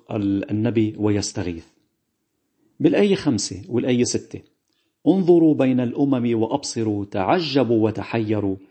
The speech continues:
فإن عاملا يعمل في أيامكم، لا تصدقون إذا جاءكم الخبر. فها أنا ذا أثير الكلدانيين، الأمة المرة المندفعة، التي تطوف رحاب الأرض لتمتلك مساكن ليست لها."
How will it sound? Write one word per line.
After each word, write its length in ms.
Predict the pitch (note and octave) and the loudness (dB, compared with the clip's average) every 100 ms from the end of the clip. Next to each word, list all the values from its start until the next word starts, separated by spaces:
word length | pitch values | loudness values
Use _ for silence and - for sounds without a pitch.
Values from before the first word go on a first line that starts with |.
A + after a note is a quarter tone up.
| _ _ | _ _
فإن 400 | - - C4 A3+ | -6 2 2 2
عاملا 560 | G2 E3 F#3 D#3 C3 | 0 0 4 4 4
يعمل 640 | A2+ G#2+ D3+ D3 B2+ A2+ A2+ | 0 0 0 2 -2 -2 -4
في 200 | A2 A#2+ | -6 -6
أيامكم، 680 | G#2+ G2+ A2 G#2 G2 A2 G2+ - _ _ | -4 -2 -2 -4 -4 -6 -6 -10 _ _
لا 220 | A2 B2+ D#3+ | 0 2 2
تصدقون 840 | D#3+ C#3 C3+ A2+ A#2 - C#3 A2+ | 0 -2 -4 -2 -6 -2 -2 -2
إذا 280 | A2+ G#2+ A2 | -2 -2 -2
جاءكم 460 | G#2+ A2 G#2 G#2+ | 0 -4 -4 -8
الخبر. 400 | G2+ - G#2 G2 - _ _ _ _ _ | -10 -6 -6 -6 -10 _ _ _ _ _
فها 380 | A#2 C3+ C#3+ | -2 2 2
أنا 160 | C#3 B2 | 2 2
ذا 280 | A2+ B2 B2 | 0 0 -2
أثير 340 | A2 D3+ C3+ | 2 4 4
الكلدانيين، 920 | A2+ A#2 G#2 A2 G#2+ G#2 C#3+ E3+ D#3+ - _ _ A#2+ | 2 -2 -2 -2 -2 0 0 0 -4 -12 _ _ -8
الأمة 460 | A2+ F3+ D3 A#2+ A2+ | -2 0 2 2 0
المرة 560 | G#2+ A2 E3 - A#2+ A#2 | -2 0 0 0 -2 -2
المندفعة، 920 | A2 G#2 G2+ A#2 C3+ A#2 A2+ A2+ _ _ _ | -4 -2 -2 -4 0 0 0 -6 _ _ _
التي 320 | A#2 C3+ C3 B2 | -2 -2 0 -2
تطوف 640 | - A2 F3 F#3 - A2+ G#2+ - _ - | 0 -2 2 0 0 -4 -4 -8 _ -6
رحاب 480 | G#2 - C#3 C#3 | -4 -2 0 2
الأرض 560 | B2+ - C3 A#2 B2+ C3 - _ B2 | 0 0 -2 0 -2 -2 -6 _ -8
لتمتلك 680 | A2+ A#2 G#2+ C#3+ D3 B2+ A#2+ | -2 -2 0 2 2 0 -2
مساكن 720 | A2+ G#2+ - C#3+ C3 B2+ A2 | -2 -4 -2 -4 -2 -4 -2
ليست 540 | A2 C3+ A2+ - - | 2 0 0 -10 -8
لها." 240 | G2+ - | -10 -10